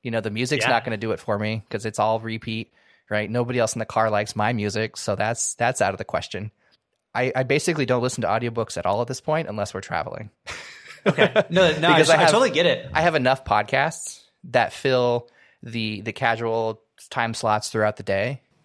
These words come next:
Speaker 2: Yeah.
Speaker 1: Audiobooks are, to me anyways, a lot harder to get in and out of, kind of on demand.
Speaker 2: Sure.
Speaker 1: You know, because of that, that story continuation, unless you,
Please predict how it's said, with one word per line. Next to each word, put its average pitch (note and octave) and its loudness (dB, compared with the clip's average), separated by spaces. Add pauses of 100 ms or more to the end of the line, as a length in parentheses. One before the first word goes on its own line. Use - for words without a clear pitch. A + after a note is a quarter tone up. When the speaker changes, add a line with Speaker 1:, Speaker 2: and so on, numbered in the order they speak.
(100)
Speaker 2:
Yeah. F#2+ -10 (200)
Speaker 1:
Audiobooks B2+ -2 (520)
are, A#2+ 2
to - -4
me C#3+ 2
anyways, A2+ -2
a - -4
lot G#2 -2
harder G#2+ 0
to G2 -14
get G2 -6
in G#2 -8
and G2 -8
out E2+ -4
of, A2+ -8
kind - -6
of - -12
on G#2+ -8
demand. G#2 -8 (100)
Speaker 2:
Sure. G2+ -6 (200)
Speaker 1:
You A#2 -12
know, G#2 -4
because G#2 -12
of A2 -10
that, G#2+ -2 (320)
that A2+ 4
story C3+ 4
continuation, A2+ -2
unless A2+ -6
you, A2+ -8